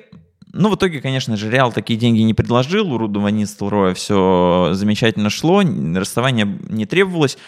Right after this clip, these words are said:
Но когда всё же вот все эти конфликты вспыхнули, о которых мы сказали, и в контексте Криштиану Роналду,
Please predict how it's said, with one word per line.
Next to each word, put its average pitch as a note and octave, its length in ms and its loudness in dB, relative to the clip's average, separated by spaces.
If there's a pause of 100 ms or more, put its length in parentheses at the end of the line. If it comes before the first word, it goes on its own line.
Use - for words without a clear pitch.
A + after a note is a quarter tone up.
(160)
Но C3 200 2
когда B2 300 0
всё A#2 220 0
же G2+ 100 -4
вот F#2+ 180 -4
все - 220 -6
эти G2+ 160 -6
конфликты G2 600 -4
вспыхнули, F#2+ 480 -2
о F2+ 60 0
которых - 340 -2
мы F#2 100 -4
сказали, F#2+ 440 0
и E2+ 100 -2
в - 60 -20
контексте F#2 420 -2
Криштиану F#2 420 0
Роналду, E3+ 640 2